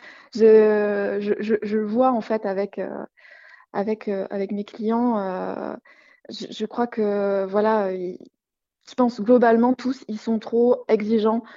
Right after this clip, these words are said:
peu bienveillants, je vais y arriver avec, avec eux-mêmes. Et, et je pense que,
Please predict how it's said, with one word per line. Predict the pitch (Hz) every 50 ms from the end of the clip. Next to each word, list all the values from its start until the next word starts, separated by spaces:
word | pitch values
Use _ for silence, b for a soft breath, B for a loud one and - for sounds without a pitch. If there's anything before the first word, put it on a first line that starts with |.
| B B B B B
peu | - 311 311
bienveillants, | 320 262 277 269 247 240 233 226 226 247
je | 262 254
vais | 220 214
y |
arriver | 208 202 208 208 214 233 240
avec, | 220 202 190 202 202 - -
avec | 196 202 196 202 202 -
eux-mêmes. | 214 208 202 202 208 220 240 254 196 170 - B B B B B B B
Et, | B 220 202 - 220
et | 208
je | 190 208
pense | 202 - 233 247 240 - -
que, | - 220 220 226 226 233 214